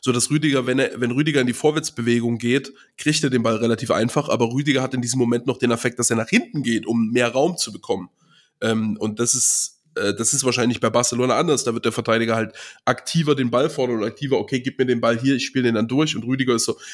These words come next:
„Nee, wir spielen auf Nummer sicher, ich gehe weiter nach hinten, spiele mit dem Ball in den Fuß.“ Ähm, und das sind dann so, so Mini-Details, die halt in der Nationalmannschaft dann automatisch auch ein bisschen auftreten, glaub ich.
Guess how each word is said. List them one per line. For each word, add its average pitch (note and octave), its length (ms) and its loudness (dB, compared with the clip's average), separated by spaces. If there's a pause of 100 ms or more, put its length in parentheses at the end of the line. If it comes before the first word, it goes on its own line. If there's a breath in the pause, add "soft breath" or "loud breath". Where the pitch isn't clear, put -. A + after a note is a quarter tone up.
(140)
„Nee, A#2 100 4
wir A#2 80 2
spielen C3 220 2
auf B2 120 0
Nummer B2 180 4
sicher, D#3 320 2
ich - 140 -2
gehe A#2+ 160 -2
weiter A#2 180 2
nach A#2 140 0
hinten, - 240 -4
spiele - 220 -2
mit A#2+ 100 2
dem A#2 80 -6
Ball A#2 140 2
in A2 80 0
den - 20 -6
Fuß.“ - 500 -4 (440 loud breath)
Ähm, A2+ 480 2 (320)
und A2 140 0
das A2+ 120 2
sind C#3 100 2
dann A#2+ 140 2
so, A2 360 -2
so A2 180 0
Mini-Details, A2 960 0 (120)
die G#2 360 0 (500 soft breath)
halt G#2+ 160 0
in A2 80 2
der A2 80 4
Nationalmannschaft A2+ 600 0
dann A2+ 100 -2
automatisch A2+ 480 -2
auch A2+ 100 -2
ein B2 60 -2
bisschen A#2+ 220 -2
auftreten, B2 480 -4
glaub B2+ 200 0
ich. - 240 -10